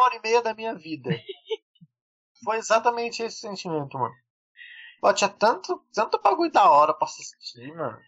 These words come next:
Speaker 2: Não, mas vai, te tirou,
Speaker 1: Ah,
Speaker 2: te tirou da zona de conforto, te, te apresentou o que que um,
Speaker 1: Tirou,
Speaker 2: um filme
Speaker 1: tirou.
Speaker 2: pode fazer, tá ligado? É.
Speaker 1: É, mano, tipo assim, eu não pensava que um filme tão bizarro existisse, tá ligado?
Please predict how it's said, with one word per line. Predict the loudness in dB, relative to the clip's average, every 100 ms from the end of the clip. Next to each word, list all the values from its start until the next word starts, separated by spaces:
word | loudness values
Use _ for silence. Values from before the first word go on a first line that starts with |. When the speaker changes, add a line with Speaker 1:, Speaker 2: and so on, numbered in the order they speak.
| _ _ _
Speaker 2:
Não, | 4 6
mas | 6 4
vai, | 2
te | 2
tirou, | 2 4 4
Speaker 1:
Ah, | 2
Speaker 2:
te | 0
tirou | 4 6
da | 8
zona | 6 6
de | 4
conforto, | 0 2 4 6 4 -2
te, | -4
te | -4
apresentou | -2 0 0 0 -4 -4
o |
que | -10
que | -10 -8
um, | -6 -4
Speaker 1:
Tirou, | -4 2 4 8 8 6
Speaker 2:
um |
filme | 4 4 6
Speaker 1:
tirou. | 6 6
Speaker 2:
pode | 4 2
fazer, | 0 0 0 -4 -4
tá | -8
ligado? | -2 0 -2 _ _ _ _ _ _ _ _ _ _ _
É. | -12 -8 -8 -10 -12 -8 -6
Speaker 1:
É, | -6 -12 _
mano, | 0 0 0 -4
tipo | -2
assim, | 0 2
eu | 2
não | 0
pensava | 0 -2 0 4 6 6 2
que | -4 -14
um | -14 -16
filme | -18 -20 -12
tão | -2 -2
bizarro | -4 0 4 4
existisse, | 0 -10 -18 -20 -16
tá | -8 -2
ligado? | 0 0